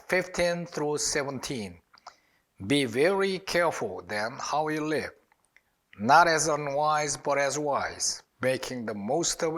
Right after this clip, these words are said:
every opportunity, because the days are evil. Therefore, do not be foolish, but understand what the Lord's will is.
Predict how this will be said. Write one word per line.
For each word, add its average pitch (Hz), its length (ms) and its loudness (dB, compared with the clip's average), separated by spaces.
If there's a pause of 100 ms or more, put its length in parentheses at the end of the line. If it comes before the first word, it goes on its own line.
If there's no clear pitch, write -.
(120)
every 151 300 0
opportunity, 135 960 -4 (280)
because 131 480 0
the 110 140 -6
days 131 440 -2
are 135 220 0
evil. 113 440 -8 (960)
Therefore, 151 640 4
do 139 140 -2
not 156 280 2
be 170 100 2
foolish, - 720 -4 (500)
but 143 160 4
understand 135 760 0
what 127 280 -2
the 135 60 -4
Lord's 151 500 -2
will 160 380 -4
is. 101 500 -6